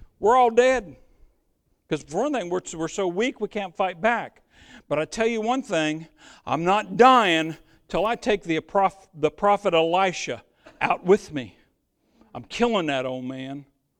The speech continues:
Wow. <laughs> Wouldn't you love to have been Elisha? Well, Elisha had already been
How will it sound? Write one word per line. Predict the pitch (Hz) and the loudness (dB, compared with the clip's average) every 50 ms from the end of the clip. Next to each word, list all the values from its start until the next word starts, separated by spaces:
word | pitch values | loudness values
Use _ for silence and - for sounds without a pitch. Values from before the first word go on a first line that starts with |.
| _ _ _ _ _ _ _ _ _ _ _ _ _ _ | _ _ _ _ _ _ _ _ _ _ _ _ _ _
Wow. | - - 107 110 107 - _ - - - - - _ _ 932 1077 1077 1077 1077 880 _ _ - - - | -14 -12 -12 -12 -12 -16 _ -20 -20 -20 -20 -20 _ _ -20 -20 -20 -20 -20 _ _ _ -20 -20 -20
<laughs> | - _ _ _ _ _ _ _ _ _ _ _ _ _ _ _ _ - 240 233 - | -20 _ _ _ _ _ _ _ _ _ _ _ _ _ _ _ _ -20 -20 -16 -10
Wouldn't | 110 131 170 190 | -6 -6 -6 -4
you | 165 139 127 | -4 -6 -2
love | 127 139 151 170 165 | 0 0 0 2 0
to | 170 170 | -2 -4
have | 170 | -2
been | 165 175 170 | -2 -4 -2
Elisha? | 175 170 175 185 202 214 - - - 120 98 - _ _ _ _ _ _ _ _ _ _ _ _ _ _ _ _ _ _ - | -2 -2 -2 -4 -4 -6 -8 -10 -14 -16 -16 -20 _ _ _ _ _ _ _ _ _ _ _ _ _ _ _ _ _ _ -4
Well, | - 156 180 202 208 208 190 - _ _ _ _ _ _ _ _ - - | 0 2 2 2 0 -2 -6 -12 _ _ _ _ _ _ _ _ -16 -8
Elisha | - 127 165 208 240 - - 196 | -2 0 2 2 2 0 -2 -2
had | 170 | 2
already | 165 165 175 175 170 160 | 2 2 2 2 0 -2
been | 151 160 156 151 143 | -2 -2 -2 -4 -4